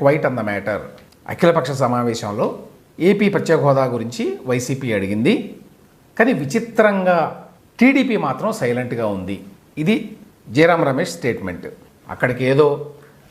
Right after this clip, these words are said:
అఖిలపక్ష సమావేశంలో ఈ అంశం లేవనెత్తగానే ప్రత్యేక హోదా వచ్చేస్తుంది అన్నట్టుగా,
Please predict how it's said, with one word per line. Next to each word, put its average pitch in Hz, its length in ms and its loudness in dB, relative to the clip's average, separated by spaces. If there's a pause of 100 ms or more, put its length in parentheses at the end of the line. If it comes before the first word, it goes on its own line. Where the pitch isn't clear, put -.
అఖిలపక్ష 196 400 4 (140)
సమావేశంలో 151 640 0 (580)
ఈ 165 200 -4
అంశం 165 320 2
లేవనెత్తగానే 143 680 2 (440)
ప్రత్యేక 190 340 4
హోదా 165 240 4
వచ్చేస్తుంది 160 500 -4
అన్నట్టుగా, 139 400 -2